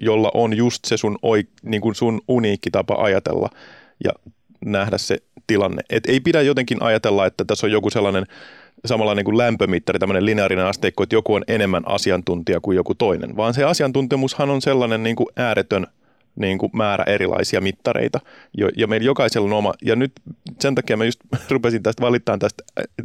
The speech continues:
yritys X:stä, <laughs> että, et, et se riippuu just siitä yrityksestä, että missä, ja yrit-, siellä yrityksessä siitä roolista, missä kukin henkilö on,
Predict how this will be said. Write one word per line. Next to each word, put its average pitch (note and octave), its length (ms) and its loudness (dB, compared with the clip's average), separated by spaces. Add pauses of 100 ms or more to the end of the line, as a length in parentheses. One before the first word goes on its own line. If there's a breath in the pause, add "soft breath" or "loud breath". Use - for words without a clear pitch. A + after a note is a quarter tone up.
(100)
yritys A#2 380 0 (180)
X:stä, G#2+ 340 -2 (260 loud breath)
<laughs> - 240 -6
että, A2+ 320 0 (400 loud breath)
et, A2+ 100 -2 (280)
et - 80 -6 (300)
se C#3+ 100 -2
riippuu D#3+ 300 2
just E3+ 160 0
siitä F3 180 0
yrityksestä, A#2+ 480 0
että G#2+ 140 -2
missä, B2 360 0 (180)
ja G#2+ 100 0
yrit-, C#3+ 260 0 (200)
siellä C3 240 0
yrityksessä A#2+ 520 -2 (180)
siitä A#2+ 400 -2
roolista, B2 460 0
missä G2 280 -4
kukin A2+ 300 0
henkilö G#2+ 400 0
on, G2 260 2